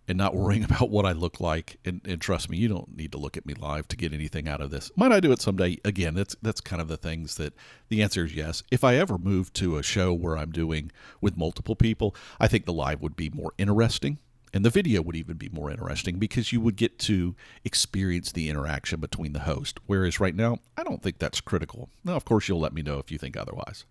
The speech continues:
How long do you plan to do this? Well, the short answer is as long as you guys keep enjoying and listening to it, and I'm continuing to learn things. You know, if I had to throw out a number in my head, it would be no different than a T V series, maybe three to five years or something like that.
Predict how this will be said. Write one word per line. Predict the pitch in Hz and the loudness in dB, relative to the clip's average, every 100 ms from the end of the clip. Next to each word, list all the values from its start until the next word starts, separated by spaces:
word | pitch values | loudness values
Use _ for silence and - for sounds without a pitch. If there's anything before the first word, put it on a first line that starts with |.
| _ _ _ _ _ _ _ _ - | _ _ _ _ _ _ _ _ 4
How | 156 | 10
long | 165 151 135 | 10 10 6
do | 107 | 2
you | 107 | 2
plan | - 110 | 4 2
to | 95 175 | 2 0
do | 160 | -2
this? | - - | -2 4
Well, | 127 120 - | 6 6 2
the | 110 | 0
short | 143 123 | 4 6
answer | 107 - 92 | 4 2 2
is | 90 82 - _ _ _ _ - - - | 2 0 -8 _ _ _ _ -20 -20 -10
as | 87 80 | -6 -2
long | 90 127 120 | 2 4 4
as | 104 | 0
you | 123 | -2
guys | 123 120 - | -2 -2 -4
keep | - 117 | -6 -6
enjoying | 95 95 101 107 | -6 -4 -2 0
and | 98 | 0
listening | 90 98 101 98 | -2 -2 -2 -4
to | - 104 101 | 0 2 2
it, | - - - - | 0 -8 -18 -8
and | 101 95 - | -2 -2 0
I'm | 107 107 | -2 -2
continuing | - 117 98 92 | -2 0 0 0
to | |
learn | 82 - - | -4 -8 -10
things. | - - - - - _ _ _ _ _ _ _ _ _ _ - | -10 -12 -12 -16 -18 _ _ _ _ _ _ _ _ _ _ 8
You | 151 | 10
know, | |
if | 127 | 10
I | 123 | 8
had | 123 | 6
to | 107 | 4
throw | - 110 | 2 2
out | 104 | 2
a | |
number | 101 98 | 0 0
in | 95 | 0
my | 90 | 0
head, | 101 | -2
it | |
would | 117 | -2
be | 120 | 0
no | 113 98 | 0 0
different | 101 92 | -2 -4
than | 92 | -6
a | 87 | -6
T | - 90 | -6 -6
V | 85 | -6
series, | - 80 73 - | -8 -6 -8 -6
maybe | 92 85 | -6 -6
three | - 87 | -4 -4
to | 85 | -4
five | 78 85 82 | -4 -4 -4
years | 82 85 82 | -4 -4 -6
or | 80 | -6
something | - 82 82 | -6 -6 -4
like | 80 82 | -6 -2
that. | 107 - | 0 -2